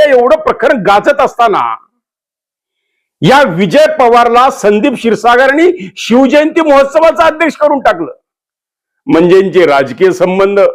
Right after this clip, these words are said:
यांचे आर्थिक संबंध, यांचे नातेसंबंध, हा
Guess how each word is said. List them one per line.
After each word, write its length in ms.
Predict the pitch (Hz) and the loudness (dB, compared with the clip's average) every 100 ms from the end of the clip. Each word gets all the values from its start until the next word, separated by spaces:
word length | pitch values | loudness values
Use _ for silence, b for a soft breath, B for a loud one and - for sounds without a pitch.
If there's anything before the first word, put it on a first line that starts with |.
| - _ _ _ _ _ _ _ _ _ _ _ _ - | -6 _ _ _ _ _ _ _ _ _ _ _ _ -2
यांचे 300 | 135 151 165 | 0 2 0
आर्थिक 400 | 139 135 - 165 | 0 0 0 -2
संबंध, 500 | - 185 185 196 202 | -2 -2 0 0 2
यांचे 1300 | 208 185 - - 151 _ _ _ _ - 151 139 143 | 4 2 -2 -10 -20 _ _ _ _ -2 -2 0 0
नातेसंबंध, 960 | 120 135 139 220 - 190 196 196 208 | 0 -2 0 0 2 -2 0 0 2
हा 640 | 208 202 - - _ _ | 2 2 0 -10 _ _